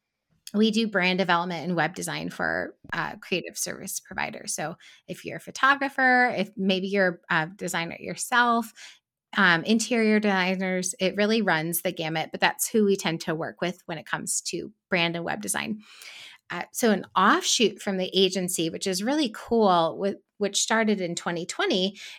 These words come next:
is doing more marketing mentorships, um, brand strategy,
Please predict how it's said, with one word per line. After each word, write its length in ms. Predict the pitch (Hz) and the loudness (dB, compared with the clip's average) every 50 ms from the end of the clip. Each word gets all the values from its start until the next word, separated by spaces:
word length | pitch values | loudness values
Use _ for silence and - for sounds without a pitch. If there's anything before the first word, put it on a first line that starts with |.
| - - | -6 -2
is 180 | 196 202 196 | -2 0 0
doing 340 | - 214 196 190 185 190 180 | 2 2 2 2 2 0 0
more 400 | 180 180 175 175 170 170 170 - - | 0 -2 0 0 0 0 0 0 0
marketing 480 | 196 196 190 190 180 - 202 185 180 175 | 2 2 2 2 2 0 -2 -2 0 0
mentorships, 880 | 160 170 170 - 180 180 - - - 160 156 151 - - - - - - 180 | -2 -2 -4 -4 -6 -4 -2 -2 0 0 0 0 -2 -4 -4 -4 -4 -4 -6
um, 260 | 175 160 147 - - - - | -8 -8 -8 -10 -12 -6 -2
brand 260 | 240 226 214 214 214 | 0 2 4 4 4
strategy, 840 | 214 - - 185 175 180 180 175 165 - 180 175 170 170 165 156 | 2 0 0 0 2 2 0 -2 -2 0 0 0 2 2 0 -2